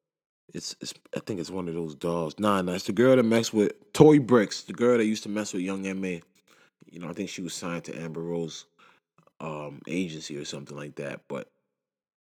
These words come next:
you know what I mean? So he was, he was beaten up,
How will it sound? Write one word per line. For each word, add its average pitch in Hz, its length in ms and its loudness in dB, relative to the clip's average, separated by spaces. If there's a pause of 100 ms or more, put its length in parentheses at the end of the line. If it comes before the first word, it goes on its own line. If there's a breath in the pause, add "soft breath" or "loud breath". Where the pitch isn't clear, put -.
(220)
you 82 60 -10
know 85 120 -6
what 85 60 -6
I 82 40 -4
mean? 87 400 -4
So 76 300 -6
he 113 200 4
was, 98 380 0
he 127 260 0
was 101 220 2
beaten 95 480 0
up, 92 240 0